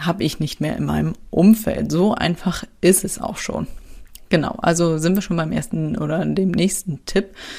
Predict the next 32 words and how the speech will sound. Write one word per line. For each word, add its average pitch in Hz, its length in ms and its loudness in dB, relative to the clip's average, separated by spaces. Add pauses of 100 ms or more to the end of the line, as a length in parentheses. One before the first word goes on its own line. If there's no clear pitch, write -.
(220)
Reduzier 170 800 2
den 160 420 -2 (100)
Kontakt. - 600 0 (1600)
Natürlich 185 1040 4
meinen 156 340 0
die 151 100 2
es - 160 -4
nur 151 180 0
gut, 156 500 4 (200)
ne? 190 320 4
Also 156 200 0
wenn 190 140 6
die 226 80 8
dir 202 160 2
schreiben, 185 320 2
die 160 140 0
wollen 175 220 4
dich 165 120 -4
ja 165 100 -2
schützen. - 600 -2 (460)
So, - 420 2
aber 190 680 2 (760)
frag 226 580 0
immer 226 320 10
Leute, 185 520 4
die 165 240 2
schon 156 260 0
da - 220 2
sind, 151 340 -2
wo 156 120 0
du 165 200 -4 (140)
bist. - 460 4